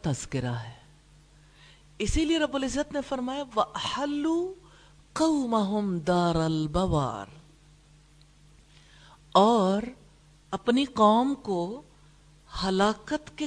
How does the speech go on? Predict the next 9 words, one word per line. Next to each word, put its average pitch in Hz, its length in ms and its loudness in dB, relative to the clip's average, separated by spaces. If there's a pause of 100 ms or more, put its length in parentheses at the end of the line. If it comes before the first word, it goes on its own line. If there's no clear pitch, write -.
(120)
گھر 180 200 2
میں 202 160 2
اتار 190 420 -2 (160)
دیا۔ 123 160 -10 (3500)
ہلاکت 156 520 -6
کا 220 80 -2 (100)
گھر، 208 140 -2 (1800)
بربادی 147 640 -2
کا 185 220 -2